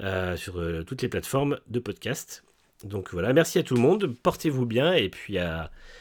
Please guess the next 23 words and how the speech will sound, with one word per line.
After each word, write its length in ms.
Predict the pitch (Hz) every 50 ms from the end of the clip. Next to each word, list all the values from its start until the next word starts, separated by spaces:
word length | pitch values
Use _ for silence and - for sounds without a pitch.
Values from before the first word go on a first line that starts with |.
| - - - - - - - -
à 160 | - 107 101
dans 180 | 95 98 98 95
deux, 880 | 95 101 107 143 156 160 160 160 156 156 151 151 151 147 143 143 139
deux 140 | 131 131 147
semaines 300 | 139 - 110 113 127 139
normalement, 520 | 123 98 87 90 90 90 90 98 101 104
un 80 | 95 87
mardi, 440 | 87 87 85 82 85 82 92 110 120
on 80 | 101 87
vous 100 | 80 80
dira 220 | 80 80 80 87
si 80 | - -
ça 100 | - -
change 240 | - - 98 87 85
évidemment. 480 | 78 76 71 76 73 76 87 107 123
Et 140 | 123 92 78
puis, 420 | - - - - - 95 98 101 92
euh, 280 | 82 80 78 78 78 - - - -
d'ici 300 | - 85 - - - 71
là, 140 | - 95 113
bah, 260 | 117 - - 120 - 95 95 _ - - _ _ _ - - - - _
portez-vous 300 | - 123 - - 135 120
bien. 140 | 92 78 -